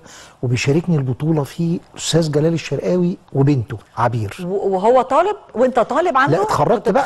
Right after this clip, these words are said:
Speaker 2: اتخرجت،
Speaker 1: عدت
Speaker 2: آه.
Speaker 1: سنين، اتخرجت
Speaker 2: آه.
Speaker 1: واشتغلت حاجات كتيره قوي، وابتديت اخد بطولات بقى، و-، وجه المسلسل ده بطولتي، وهو احد الابطال بتوع المسلسل قدامي.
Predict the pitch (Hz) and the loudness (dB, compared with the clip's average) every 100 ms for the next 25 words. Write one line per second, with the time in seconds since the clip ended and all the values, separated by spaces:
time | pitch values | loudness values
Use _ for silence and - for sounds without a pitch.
0 | 220 202 190 190 180 165 160 156 226 165 | 2 2 2 2 2 0 2 4 4 2
1 | 135 - 135 175 - - 165 180 156 190 | 0 -2 0 2 0 -2 -2 0 0 0
2 | - - 180 - 143 175 - 202 214 - | -2 0 0 0 -2 0 2 2 0 -6
3 | - - 135 175 208 208 185 139 151 147 | -16 -4 0 2 2 2 0 0 0 4
4 | 175 208 156 233 247 185 165 147 - 147 | 4 2 2 2 2 0 -4 -4 -4 0
5 | 190 226 196 131 190 190 160 196 202 156 | 2 2 0 -2 -2 -2 0 2 2 2
6 | 190 139 - 131 - - - 147 139 196 | 0 0 -8 -12 -14 -20 -6 0 4 4
7 | 160 - - _ _ _ - - 170 156 | 4 0 -10 _ _ _ -10 -4 -2 -2
8 | 131 - - 143 113 110 107 160 151 165 | -2 -6 -2 -2 -2 -6 -4 -4 -4 -6
9 | - 110 107 95 | -8 -6 -6 -6